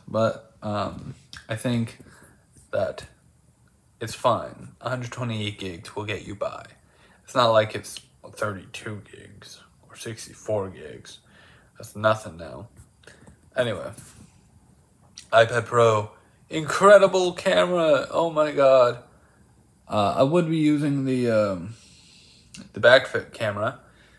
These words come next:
but really, do I want to at the moment? Do I wanna just turn the iPad, be like, "Hey guys, I'm gonna turn the iPad." Oh my God. No, no,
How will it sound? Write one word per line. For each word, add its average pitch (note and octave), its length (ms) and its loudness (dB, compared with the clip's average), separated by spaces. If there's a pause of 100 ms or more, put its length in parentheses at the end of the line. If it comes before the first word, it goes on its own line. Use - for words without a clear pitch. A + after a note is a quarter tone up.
(420)
but G2+ 420 -2 (1400)
really, G#2+ 280 -8
do G2 140 -10
I G2 60 -8
want G#2+ 260 -6
to A2 220 -8 (1200)
at A2 100 -10
the G#2+ 60 -16
moment? G#2+ 380 -10 (260)
Do G#2+ 80 -2
I G#2+ 80 2
wanna A2 240 -2
just - 260 -8
turn A2+ 300 -2
the A2+ 120 -2
iPad, A2 360 -4 (380)
be A2+ 100 0
like, A2+ 260 4 (300)
"Hey D3 240 4
guys, C3 320 4 (180)
I'm B2+ 120 0
gonna C3+ 180 0
turn D#3+ 380 6
the C#3+ 80 0
iPad." A#2+ 500 -4
Oh B2 180 -8
my G#2+ 140 -14
God. - 380 -12 (1200)
No, F2 220 -16 (500)
no, - 140 -14